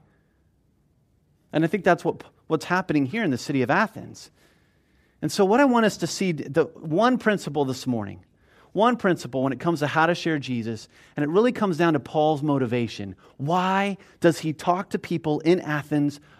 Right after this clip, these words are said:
about Jesus? And that's the first principle, has to do with our motivation. And the motivation is this.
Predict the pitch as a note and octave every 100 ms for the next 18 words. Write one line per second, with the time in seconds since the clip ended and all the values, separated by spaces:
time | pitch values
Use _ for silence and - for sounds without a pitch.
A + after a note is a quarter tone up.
0 | - C#3 C3 A#2+ G#2+ A2+ G2 - - -
1 | _ _ _ _ _ _ _ C#3 G3+ G3+
2 | G#3 G3+ F#3+ - G3+ - B2+ A#2 E3+ F#3+
3 | - F#3+ F3+ E3+ E3+ - - D#3 D3+ D3+
4 | D3+ C#3+ C3+ D#3 E3+ - G2+ - _ -
5 | D#3+ E3+ G3+ A#3+ G3+ G3+ F#3+ F#3+ E3+ C#3
6 | G3+ A#3 A#2 - -